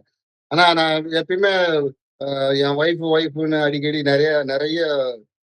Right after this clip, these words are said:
அ, வாயில இருந்து வரும். ஏன்னா வந்து, எங்கேயுமே என்னை வந்து, அ, எந்த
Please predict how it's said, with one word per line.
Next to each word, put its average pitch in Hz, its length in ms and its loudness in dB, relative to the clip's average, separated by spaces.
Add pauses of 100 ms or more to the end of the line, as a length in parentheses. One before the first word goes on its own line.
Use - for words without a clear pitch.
(180)
அ, 135 80 0 (200)
வாயில 135 280 2
இருந்து 127 280 -6 (140)
வரும். 117 320 -4
ஏன்னா 147 260 -2
வந்து, 160 280 0 (1000)
எங்கேயுமே 240 720 0 (360)
என்னை 160 260 0
வந்து, 180 360 2 (680)
அ, 135 100 -4 (640)
எந்த 214 320 2